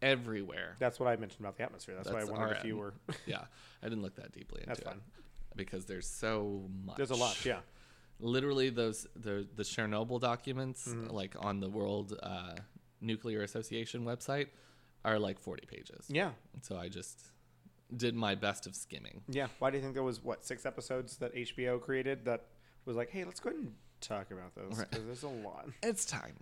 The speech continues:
Speaker 2: I think
Speaker 1: guys.
Speaker 2: it's time to go ahead and talk about this.
Speaker 1: It's been thirty years.
Speaker 2: Yeah.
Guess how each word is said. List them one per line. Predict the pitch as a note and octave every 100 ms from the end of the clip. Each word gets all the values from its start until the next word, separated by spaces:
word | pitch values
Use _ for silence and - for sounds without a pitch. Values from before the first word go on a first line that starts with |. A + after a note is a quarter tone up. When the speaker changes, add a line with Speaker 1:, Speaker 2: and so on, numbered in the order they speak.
| -
Speaker 2:
I | -
think |
Speaker 1:
guys. | A4
Speaker 2:
it's | G#4 -
time | -
to | B2+
go | A2
ahead | A#2
and | A2 G#2 G#2 -
talk | G2+ E2+
about | D#2 - -
this. | - - E3
Speaker 1:
It's | F3 -
been | F#3 E3+ D#3
thirty | C#3+ A2 D2+
years. | C#2 G#1 - C3
Speaker 2:
Yeah. | A#2